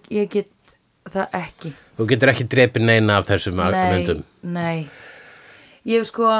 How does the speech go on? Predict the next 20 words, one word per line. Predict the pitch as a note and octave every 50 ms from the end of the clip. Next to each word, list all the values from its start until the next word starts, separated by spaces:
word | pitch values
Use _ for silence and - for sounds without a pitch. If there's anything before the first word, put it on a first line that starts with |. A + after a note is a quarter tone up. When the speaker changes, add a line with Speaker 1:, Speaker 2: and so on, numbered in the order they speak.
| G3+ - - _ _ _
Speaker 1:
hérna... | - G#3+ G3 A3+ A3+ G#3 G#3 A3 A3 G#3 G#3 G#3 G3+ - - _ _ _ _ _ _ _ _ _ - _ _ _ _ -
Ég, | G#3 A3 A3+ A3 A#3+
ég, | - A#3 A#3+ A3+ - G#3
hug-, | - - - A#3 A#3+ C4 B3+
þi-, | - G#3+ G#3+ A#3+ -
þi-, | - A3+ A3+ A3+ A3+ A#3
ég, | A#3 A3+ A#3+
þegar | - A3+ - A#3+ A#3+
þú | A#3+
varst | A#3+ A#3+ A#3 - - A#3+
að, | A#3 A3 - -
þi-, | - - A3+ A3 -
já, | - G#3 F#3+ E3+ D3+ D3 - _ _
þegar | - A3 A3 G#3+ G#3+
ég | G#3+ G3+ G3+ G#3 - _ _ - -
byrjaði | - A3+ A#3 A#3 A3+ A3 G#3+ F#3+
svona | G#3+ G3+ G3
tjuk, | - A3+ G3+
tjuk, | F#3+ A#3 F#3+
tjuk, | B3 A#3 G#3 - -